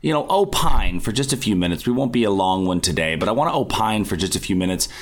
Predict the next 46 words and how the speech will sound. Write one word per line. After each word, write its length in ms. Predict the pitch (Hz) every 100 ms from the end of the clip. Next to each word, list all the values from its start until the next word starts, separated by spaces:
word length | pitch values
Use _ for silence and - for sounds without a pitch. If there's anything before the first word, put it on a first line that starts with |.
| -
Yeah, 320 | - 131 165 165
you 120 | 147
know, 280 | 139 135 135
<clears throat> 420 | 208 269 208 143
last 380 | 92 110 135 147
week 200 | 147 127 -
I 20 |
talked 400 | - 113 104 110
about 460 | 90 87 80 - - - - -
how 760 | 110 107 101 98 95 87 - - -
I, 120 | 98
I 120 | -
don't 260 | 107 123 104
really 220 | 123 123
believe 520 | 95 101 98 92 87
that 160 | 90 82
these 300 | 82 78 -
tariffs 580 | - 123 120 82 76 -
are 160 | -
gonna 220 | 92 95 76
bring 400 | - 107 117 95
jobs 420 | 95 90 85 78
back 320 | 82 80 78
to 80 | 80
the 100 | 76
U 260 | 76 78 69
S. 400 | 67 - - - - - - - - - - - -
And, 440 | - 104 101 92 - - -
um, 360 | - 90 87 85
I 60 | 85
kinda 240 | 117 98
went 140 | 90
off 160 | 90 87
on 80 | 90
a 40 |
little 160 | 92 87
bit 120 | 90
of 80 | 82
a 40 |
tangent, 480 | 76 107 95 90 90
a 40 |
little 160 | 85 92
bit 100 | 90
of 80 | 80
a 60 |
rant, 580 | 78 82 101 95 87 -